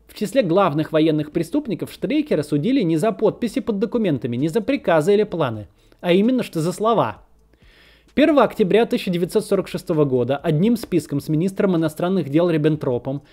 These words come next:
Германом Герингом, генералами Кайтелем и Йоделем и еще семью виднейшими деятелями Рейха издатель «Штурмовика» Юлиус Штрейхер был приговорен к смертной казни.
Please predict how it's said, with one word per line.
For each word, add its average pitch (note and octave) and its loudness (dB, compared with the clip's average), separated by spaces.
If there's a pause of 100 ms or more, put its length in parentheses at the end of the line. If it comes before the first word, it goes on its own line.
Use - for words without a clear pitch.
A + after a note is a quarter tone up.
(140)
Германом E3 2
Герингом, D3 2 (240)
генералами F3 4
Кайтелем F3+ 0
и F3 -8
Йоделем D3 0 (280)
и F3 -4
еще F#3 -2
семью F#3 0
виднейшими D#3+ 0
деятелями C#3+ 2
Рейха D3 0
издатель D#3+ 0
«Штурмовика» D3+ 0
Юлиус C3+ 0
Штрейхер F3+ -2
был F3+ 0
приговорен C#3+ 0
к - -12
смертной C3 -4
казни. B2 0